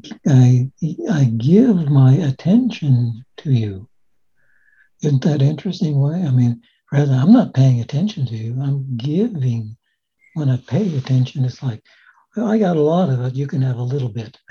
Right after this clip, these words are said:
<laughs> Here's fifty cents worth of my attention.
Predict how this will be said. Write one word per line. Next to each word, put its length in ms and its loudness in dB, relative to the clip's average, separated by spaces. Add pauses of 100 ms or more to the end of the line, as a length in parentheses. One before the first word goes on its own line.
(260)
<laughs> 880 -8
Here's 280 2
fifty 340 -6
cents 400 -4
worth 240 -4
of 100 -4
my 200 2
attention. 580 -2